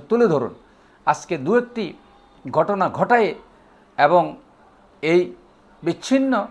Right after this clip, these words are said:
ছোটোখাটো ঘটনাগুলোকে অনেক বড় রূপে পেশ করে আমাদের দেশের সাম্প্রদায়িক সম্প্রীতি যারা নষ্ট করতে চায়, তারা দেশের দুশ্মন, ধর্মের দুশ্মন, মানবতার দুশ্মন, এবং কি মুসলমান হিন্দুগুলো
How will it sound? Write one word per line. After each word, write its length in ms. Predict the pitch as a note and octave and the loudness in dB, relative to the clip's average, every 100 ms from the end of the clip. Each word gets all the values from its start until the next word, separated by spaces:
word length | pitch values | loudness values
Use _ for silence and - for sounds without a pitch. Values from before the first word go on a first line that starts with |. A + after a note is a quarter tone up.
| - _ | -12 _
ছোটোখাটো 460 | - A#3 B3+ A#3+ A#3+ | -2 0 0 2 2
ঘটনাগুলোকে 680 | F3 F#3 A#3 G3 G#3 A3 D3 - _ _ _ | 2 0 0 0 -2 -4 -6 -10 _ _ _
অনেক 240 | D3+ G3 A#3+ C3 | 0 2 2 -2
বড় 240 | F#2 D3+ B3 | 6 10 12
রূপে 240 | D#4+ D4+ D4 | 10 6 0
পেশ 200 | C#4+ G3+ - | 0 -2 -2
করে 220 | D#3+ A#2 - - _ - _ | -2 -2 -6 -18 _ -20 _
আমাদের 320 | C#3 E3 F3 D#3 | 0 2 2 -2
দেশের 280 | F3 F3+ D#3+ | -4 -4 -6
সাম্প্রদায়িক 500 | - E3 D#3+ D#3+ D#3+ - | -6 -6 -4 -2 -2 -2
সম্প্রীতি 440 | G3 G3+ F3+ E3 | -6 -6 -8 -4
যারা 180 | D3 C#3+ | 0 2
নষ্ট 220 | C#3+ D3 - | 0 -4 -6
করতে 260 | E3+ - | -6 -8
চায়, 260 | C3 A2 G#2 - _ _ - | -6 -6 -8 -14 _ _ 0
তারা 140 | D3+ C#3 F3 | 2 4 2
দেশের 260 | A3+ C4 F#3 | 2 0 0
দুশ্মন, 400 | C#3 - A#2 G2 - _ _ - | -6 -8 -12 -12 -16 _ _ -2
ধর্মের 360 | A2 G3+ B3 A#3+ | 6 6 6 0
দুশ্মন, 400 | F3 E3 - A#2 E2+ - _ - | -2 -6 -6 -10 -10 -18 _ -8
মানবতার 500 | B2 A3 D4 D4 A3 D3+ | 0 2 4 2 0 -2
দুশ্মন, 380 | C3+ - G#2 - _ _ _ _ - | -10 -12 -16 -16 _ _ _ _ -4
এবং 200 | C#3+ G#3+ A3 | -2 -2 -2
কি 80 | A3+ D3+ | -4 -2
মুসলমান 460 | F#3+ - D4+ E4 D4 | -2 -2 -2 2 4
হিন্দুগুলো 560 | A#3 B3 A#3 F3+ E3+ | 4 2 0 0 0